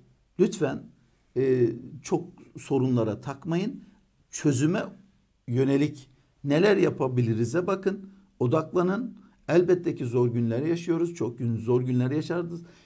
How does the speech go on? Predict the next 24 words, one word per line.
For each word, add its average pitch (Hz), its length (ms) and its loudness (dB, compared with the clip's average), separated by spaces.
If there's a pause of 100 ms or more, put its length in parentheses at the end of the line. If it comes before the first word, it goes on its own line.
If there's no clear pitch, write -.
(140)
Yani 131 240 0
hele 147 300 6
de, 160 200 2 (340)
e, - 300 4
karnın 156 420 2
toksa 156 440 -2
acı 131 280 0
anlayamazsın. 165 720 0
Onun 127 320 0
psikolojisini 131 840 -4 (340)
değerlendiremezsin. 131 1200 2 (340)
Ama 143 360 0 (140)
lütfen 156 500 2
karamsarlığı 156 800 4
bir 135 200 0
atın 190 420 -6 (260)
üzerinizden. 131 760 0 (100)
Karamsarlığı 160 600 2
üzerimizden 135 580 -2
attıktan 131 480 -6
sonra 151 360 -2 (260)
evet 113 220 -2
biz 165 160 0
kurtuluruz. - 600 -6